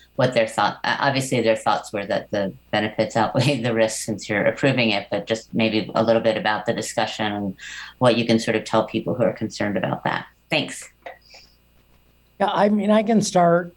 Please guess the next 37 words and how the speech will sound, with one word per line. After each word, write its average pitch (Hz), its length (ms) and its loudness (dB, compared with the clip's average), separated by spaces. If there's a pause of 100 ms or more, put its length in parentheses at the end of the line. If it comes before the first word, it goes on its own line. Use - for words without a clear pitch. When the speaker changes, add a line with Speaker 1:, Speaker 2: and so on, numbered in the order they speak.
Speaker 2:
Um, 156 420 0
Speaker 1:
Oh. - 180 -6 (640)
Speaker 2:
it, 156 180 0
it, - 380 0 (240)
and, 165 440 0
and 165 140 4
Doctor 190 320 4
Laura 180 320 6
Banks 175 520 0
from 160 180 -2
the 156 80 0
university, 165 720 4
who 139 80 0
sort 143 240 -4
of - 80 -2
headed 151 220 2
up, 165 180 0 (560)
valiantly 175 580 4
headed 151 240 0
up 147 160 0
our 139 100 4
mat 139 420 0
team 147 340 0
and 120 100 -2
got 135 160 0
a 131 80 -2
special 135 400 -4
award 135 260 2
from 127 140 -8
the 123 80 -4
governor 131 420 0 (580)
for 131 100 -4
doing 143 280 0
so, 131 380 -4 (360)
uh, 147 200 2 (760)
you 165 140 4
know, 165 460 4